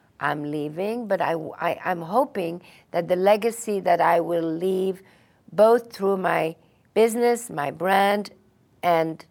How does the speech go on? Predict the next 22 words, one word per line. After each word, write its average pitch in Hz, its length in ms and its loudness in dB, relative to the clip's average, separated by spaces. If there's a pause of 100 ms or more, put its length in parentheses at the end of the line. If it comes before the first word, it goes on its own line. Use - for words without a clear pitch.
(280)
anything 185 420 -2
I 160 120 -2
do 160 240 -6
after, 175 600 0 (500)
is 175 260 -2
to 175 160 -6
have 170 240 -4 (120)
told 196 540 0
women 165 560 -8 (580)
or 160 420 0 (680)
that 165 320 0
they 175 160 0
can 180 180 -10
be 170 180 -6
the 156 140 -8
women 147 340 -10
they 139 140 -12
ca-, - 260 -20
they 143 160 -12
want 127 340 -8
to 95 60 -12
be - 320 -16